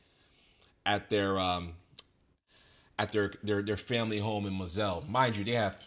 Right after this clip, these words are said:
several homes. They have a massive estate, over a hundred acres. Uh, so the, the wife and the son are killed at the estate, and then a month later,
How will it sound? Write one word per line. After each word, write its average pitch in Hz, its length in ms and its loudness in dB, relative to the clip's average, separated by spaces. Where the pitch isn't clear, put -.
several 104 460 2
homes. 80 560 -8
They 117 60 0
have 120 120 4
a 107 80 0
massive 120 480 0
estate, 104 320 0
over 104 240 -4
a 95 40 -2
hundred 101 300 -4
acres. - 440 -6
Uh, 110 380 2
so 110 360 2
the, 107 160 0
the 104 140 -2
wife 135 400 4
and 120 100 0
the 104 60 -2
son 131 280 0
are 110 100 2
killed 123 420 2
at 101 100 0
the 101 140 -2
estate, 104 640 2
and 104 180 -2
then 104 560 0
a 104 80 -2
month 123 500 0
later, 107 500 2